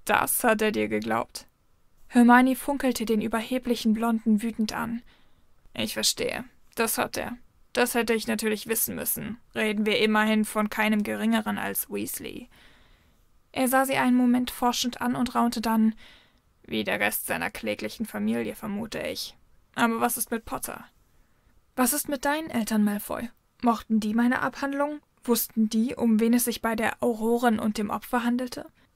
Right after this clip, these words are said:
Schoss sie zurück, denn was Harry dachte oder wusste, das spielte immerhin keine Rolle. Nicht mehr jedenfalls und für ihn erst recht nicht. „Touché“, flüsterte er und schien somit mehr oder weniger zuzustimmen.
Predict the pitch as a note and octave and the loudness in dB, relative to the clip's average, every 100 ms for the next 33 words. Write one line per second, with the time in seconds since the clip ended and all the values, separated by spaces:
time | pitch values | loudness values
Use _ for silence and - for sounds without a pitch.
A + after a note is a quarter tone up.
0 | - - A3+ A3 A3 - A#3 G#3+ - - | -10 -2 0 0 -4 -4 -2 -4 -6 -14
1 | _ - C4 B3+ C4 - D4 D4 C4+ B3+ | _ -4 0 0 0 -2 -2 -2 0 2
2 | C4 - A3+ A3 A3 B3+ B3 - A3+ A3 | 0 0 -4 -2 -2 0 0 0 0 0
3 | A#3 - C4+ - C#4 C4 - C4+ C4+ C4+ | -2 -4 -2 -2 -2 -4 -4 -4 -4 -4
4 | - C#4 C#4 C#4 A3+ G3+ G#3 - - - | -4 -6 -4 -2 -2 -4 -6 -16 -20 -20
5 | _ - B3+ - C4 B3+ G#3 G3+ G#3 - | _ 0 0 2 2 2 2 -2 -6 -6
6 | G3 - - - A#3+ B3 - B3+ B3 G#3+ | -6 -4 -6 -2 0 0 0 0 -2 -4
7 | - G#3 - - B3 - - - _ _ | -6 -8 -10 -12 -12 -14 -18 -20 _ _
8 | _ _ _ _ _ _ - - - - | _ _ _ _ _ _ -10 -8 -4 -4
9 | - - - _ _ - A3+ - G#3+ G#3+ | -4 -6 -12 _ _ -6 -4 -2 -4 -4
10 | G#3+ A3 G#3 G#3 G#3+ A#3+ A3+ A#3+ A#3 A#3 | -4 -2 -2 -2 -2 -2 -2 0 0 0
11 | A3+ A#3 - B3 A#3 A#3 A3+ - - A#3+ | 0 0 -2 -4 -2 -2 -2 -4 -8 -10
12 | G#3+ G3+ - G3 G3 G3 | -8 -8 -6 -6 -4 -4